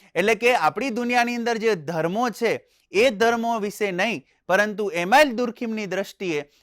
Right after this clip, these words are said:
જે ધર્મ છે એના વિશે આજે આપણે વાત કરવાની છે અને એમાં કેન્દ્ર સ્થાને આદિમ ધર્મ એ છે. અભ્યાસના મૂળભૂત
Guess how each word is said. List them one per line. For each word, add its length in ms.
જે 160
ધર્મ 420
છે 480
એના 260
વિશે 240
આજે 200
આપણે 320
વાત 300
કરવાની 380
છે 140
અને 220
એમાં 160
કેન્દ્ર 500
સ્થાને 460
આદિમ 480
ધર્મ 460
એ 180
છે. 580
અભ્યાસના 680
મૂળભૂત 540